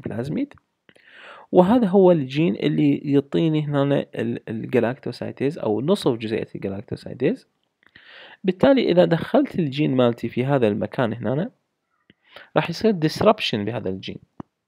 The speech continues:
فبالتالي هنا أنا أقدر أميز جزيئة البلازميد اللي حوت على الجين عن جزيئة البلازميد اللي لم تحوي على الجين. كيف؟ جزيئات البلازميد اللي حوت على الجين المحشور تكون غير قادرة على تعبير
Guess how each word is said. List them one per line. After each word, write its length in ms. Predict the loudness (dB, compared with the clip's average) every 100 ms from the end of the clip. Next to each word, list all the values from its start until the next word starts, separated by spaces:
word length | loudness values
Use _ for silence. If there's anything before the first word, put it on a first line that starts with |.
| _ _ _ _ _ -20 -20 -20 _ -2
فبالتالي 380 | -2 4 4 4
هنا 140 | 4
أنا 200 | 2 4
أقدر 420 | 4 4 6 4 4
أميز 520 | 0 0 2 2 0 -2
جزيئة 520 | 0 2 2 2 -2 -2
البلازميد 760 | -2 0 2 2 0 -2 -4 -6 -4
اللي 400 | -2 0 -2 -2
حوت 680 | -6 0 6 8 6 0 0
على 260 | 2 0 -2 0
الجين 440 | 0 2 0 -2 -4
عن 140 | -4 -4
جزيئة 380 | -2 -2 -2 -2
البلازميد 580 | -2 0 -2 -2 -4 -6
اللي 240 | -6 -4
لم 140 | -2 -4
تحوي 340 | -4 -2 -2
على 180 | -2 -4
الجين. 280 | -6 -8 -12 _ _ _ _ -20 _ -20 -20 _
كيف؟ 480 | 6 10 10 8 -4 _ _ -20 -6
جزيئات 480 | 0 4 6 4 4
البلازميد 640 | 6 8 6 4 -2 -2 -4
اللي 240 | -2 0 0
حوت 380 | 2 4 4 2
على 220 | -2 -2
الجين 320 | -4 -2 0
المحشور 500 | 0 -2 -2 0 2
تكون 300 | 0 -6 -4
غير 240 | 2 2
قادرة 480 | 2 2 4 6 4
على 260 | 4 4 2
تعبير 560 | 0 -2 -2 0 0